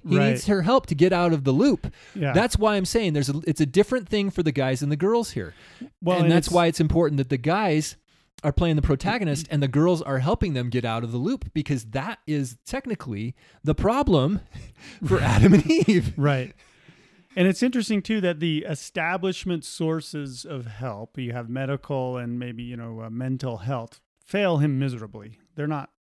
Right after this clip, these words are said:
Speaker 2: they're not gonna do him any good. And I'm not saying those fields don't do any good, but in this case,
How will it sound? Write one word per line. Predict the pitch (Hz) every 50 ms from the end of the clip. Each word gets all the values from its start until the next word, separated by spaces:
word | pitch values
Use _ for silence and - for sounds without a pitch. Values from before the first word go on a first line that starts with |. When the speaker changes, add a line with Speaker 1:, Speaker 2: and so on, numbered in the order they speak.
| _ -
Speaker 2:
they're | 143 143
not | 147 135 135 127
gonna | 139 135 123
do | 110 123 127 120
him | 120 127 117
any | 120 120 120 120 113
good. | 104 113 104 104
And | 110 131 170
I'm | 208 233
not | - - -
saying | - 202 190 180 165
those | 156 156 151 -
fields | - - 143 135 131 -
don't | 139 131 127 123
do | - 135
any | 123 120 120 107
good, | 104 107 95 -
but | _ - 113
in | 113 117
this | 143 175 -
case, | _ - 147 139 131 123 - - -